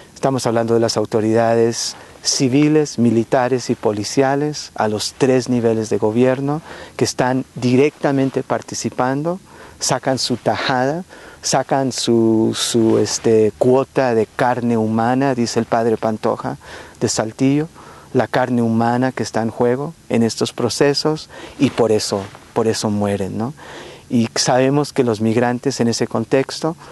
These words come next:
somos personas que somos absolutamente esenciales para el sistema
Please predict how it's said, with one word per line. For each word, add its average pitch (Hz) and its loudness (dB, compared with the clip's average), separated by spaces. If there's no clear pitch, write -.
somos 131 -2
personas 135 0
que 135 0
somos 127 -2
absolutamente 143 0
esenciales 131 -2
para 110 -4
el 107 -6
sistema 135 -4